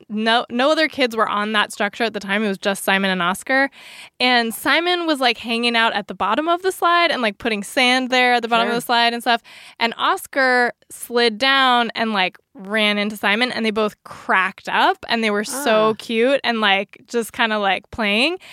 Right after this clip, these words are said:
Speaker 1: And so
Speaker 2: Nice.
Speaker 1: then they're like, "Let's do it again, let's do it again." And I'm like, "Okay, this is, like, not okay," but they're doing it so carefully and being so cute that I'm not gonna, like,
Speaker 2: Right.
Speaker 1: intervene.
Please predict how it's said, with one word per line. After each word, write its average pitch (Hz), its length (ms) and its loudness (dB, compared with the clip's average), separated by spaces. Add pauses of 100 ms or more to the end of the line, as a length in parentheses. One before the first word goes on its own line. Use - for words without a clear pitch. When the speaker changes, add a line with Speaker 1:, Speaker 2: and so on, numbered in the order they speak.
(280)
Speaker 1:
And 277 160 2
so 294 80 0
Speaker 2:
Nice. 262 60 -2
Speaker 1:
then 285 300 2
they're 269 140 2
like, 262 180 2
"Let's 320 220 0
do 370 100 2
it 359 60 2
again, 330 240 2
let's 269 160 -6
do 302 100 -2
it 294 60 0
again." 285 220 2
And 233 120 0
I'm 233 80 4
like, 220 280 0
"Okay, 220 240 -4
this 202 140 -8
is, 208 120 -6
like, 202 220 -6
not 202 340 0
okay," 269 320 0
but 233 240 0
they're 247 160 2
doing 240 360 0
it 247 140 0
so 254 300 0
carefully 349 640 -2
and 330 120 -2
being 254 220 0
so 220 340 0
cute 226 400 -2
that 247 120 2
I'm 214 140 2
not 233 180 0
gonna, 214 240 0
like, 185 240 -2
Speaker 2:
Right. 302 220 0
Speaker 1:
intervene. 226 560 0